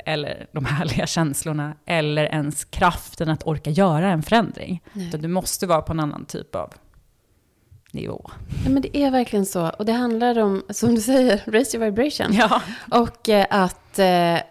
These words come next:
Speaker 2: du, du, du får ju in den, du attraherar ju in den vibrationen du vibrerar ut, liksom.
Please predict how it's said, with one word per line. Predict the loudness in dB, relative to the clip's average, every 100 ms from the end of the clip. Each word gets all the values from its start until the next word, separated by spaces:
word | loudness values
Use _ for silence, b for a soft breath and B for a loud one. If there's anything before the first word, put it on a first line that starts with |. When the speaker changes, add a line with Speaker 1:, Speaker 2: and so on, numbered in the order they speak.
| _ _ -8
Speaker 2:
du, | 0 0 0
du, | -6 -4 -4 -6 -10
du | -8
får | -2 0
ju | 2
in | 2 2 4
den, | 4 4 2 -2 -2
du | -2
attraherar | 0 0 0 0
ju |
in | 0 0 2
den | 2
vibrationen | 0 -2 0 0 0 0
du | -2 -2
vibrerar | -4 -2 -2
ut, | -2 -6 -8 -14
liksom. | -12 -8